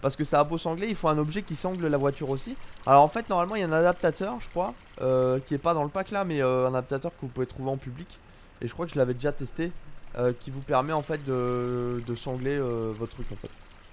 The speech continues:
Parce que là je suis obligé de le faire avec le treuil, mais ça part un peu en steak. Allez tourne ! Mais t'as de la force ou quoi frère ? Avance ! S'il te plaît ! Allez ! Oui, voilà, merci.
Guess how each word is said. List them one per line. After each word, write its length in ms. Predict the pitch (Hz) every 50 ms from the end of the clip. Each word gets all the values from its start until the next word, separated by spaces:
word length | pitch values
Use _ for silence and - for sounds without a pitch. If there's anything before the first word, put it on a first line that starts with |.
| - -
Parce 140 | 110 110 -
que 80 | - 127
là 100 | 127 135
je 60 | -
suis 60 | 127
obligé 140 | 113 110 113
de 60 | 117
le 80 | 117 113
faire 140 | - 123
avec 140 | 113 113 113
le 60 | 113
treuil, 240 | 107 - - 160 160
mais 80 | 151 135
ça 160 | - - 117
part 160 | - 135 135
un 60 | 127
peu 100 | 120 123
en 80 | 120 117
steak. 220 | 117 - 117 107 - - - - - - - - - - - - - -
Allez 220 | - 214 247 269
tourne ! 500 | - - 330 330 330 330 311 254 175 131 120 - - - - - - - -
Mais 80 | 220
t'as 120 | 247 269 269
de 60 | 254
la 100 | 277 294
force 340 | 294 - 370 403 370 - -
ou 100 | 381 370
quoi 200 | 392 370 381 359
frère ? 440 | 359 - 339 302 302 269 254 - - - - - - - - - - - -
Avance ! 640 | 277 294 349 392 403 403 392 359 339 - - 285 208 180 - - - - - -
S'il 80 | - -
te 60 | - 381
plaît ! 480 | 370 - 349 370 370 349 320 330 339 - - - - - - - - - - - - - - - - - - - - - - - - - - - - - - -
Allez ! 460 | - - 269 302 359 349 320 294 - - - - - - - - - - -
Oui, 540 | - 180 226 277 294 294 294 269 220 139 113
voilà, 540 | 107 113 135 151 180 190 180 175 175 175 175
merci. 460 | 147 143 147 151 - - - 160 151